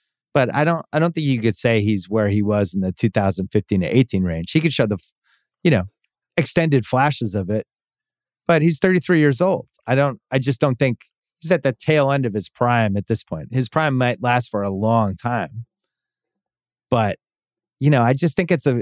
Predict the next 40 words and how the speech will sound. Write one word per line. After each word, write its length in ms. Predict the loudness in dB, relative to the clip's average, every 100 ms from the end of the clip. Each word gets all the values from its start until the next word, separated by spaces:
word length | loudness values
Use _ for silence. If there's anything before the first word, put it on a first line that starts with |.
| 0
it's 160 | 0
an 100 | -2 2
odd 280 | 0 2
team. 240 | 0 0 0
Sometimes 440 | 0 0 0 -2
that'll 180 | 0 0
happen 420 | 0 0 -2 -6
where 120 | -6 -4
you 60 |
have, 220 | -2 -2
like, 220 | -2 -4 -4
this 400 | -6 -6 -14 -18 _ _ _ _ _ _ _ _ _ _ _
older 320 | 2 4 2
core 440 | 2 2 4 4 2
and 120 | 0
then 100 | 2
this 220 | 0 0
younger 320 | 0 0 0 -2
core 280 | 2 2
that's 260 | 2 -2 -2
ready 220 | 0 2
to 100 | -2
come 180 | -2 -2
up. 140 | -2 0
The 80 | 0
ninety-one 420 | 2 2 0 0
Celtics 420 | -2 -2 -4 -2
had 140 | -2 -2
that 200 | -4 -2
when 120 | 0
they 60 |
had 120 | 0 0
the 100 | -2
Shaw 340 | 2 2 2
and 120 | 2
Dee 120 | 0
Brown 260 | 2 2 2
and 80 | 2
Reggie 240 | 0 0
Lewis. 500 | 2 4 2 0 -10